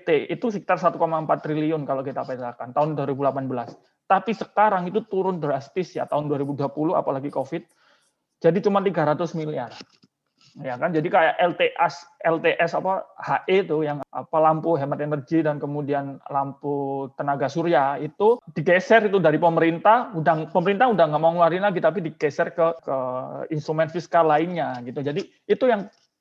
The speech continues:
penting ya dari dukungan fiskal itu ya. Nah, gimana kalau misalkan kita mau banyak berubah, kalau dari situ nggak mulai berubah. Terus yang kedua itu soal tadi, eh, mungkin sudah saya sebutkan tadi, eh, oke. Kemudian dari sisi swastanya, moratio-,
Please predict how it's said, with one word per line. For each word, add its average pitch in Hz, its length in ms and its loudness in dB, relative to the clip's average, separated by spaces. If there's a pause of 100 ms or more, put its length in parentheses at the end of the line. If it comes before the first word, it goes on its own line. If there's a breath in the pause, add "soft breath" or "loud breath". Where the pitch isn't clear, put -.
(140)
penting 202 480 2
ya 139 80 -2
dari 147 240 0
dukungan 147 480 -4
fiskal 127 480 -4
itu 120 320 -14
ya. 117 80 -12
Nah, 127 240 -6
gimana 143 400 0
kalau 160 160 4
misalkan 143 400 -4
kita 131 160 -8
mau 127 320 -10 (480 soft breath)
banyak 127 480 -10
berubah, 131 320 -2
kalau 143 160 0
dari 123 240 -4
situ 139 240 -8
nggak 139 220 -6 (960)
mulai 131 240 -2
berubah. 123 480 -6
Terus 220 240 -2
yang 190 160 -4
kedua 139 480 0
itu 220 160 -4
soal 160 480 0
tadi, 185 320 2
eh, 156 520 4 (280)
mungkin 196 320 4
sudah 156 320 2
saya 160 160 0
sebutkan 160 400 2
tadi, 147 400 2
eh, 123 300 -6 (100)
oke. - 320 -4 (220)
Kemudian 208 320 2
dari 165 160 4
sisi 190 240 2
swastanya, 147 720 0
moratio-, 160 560 4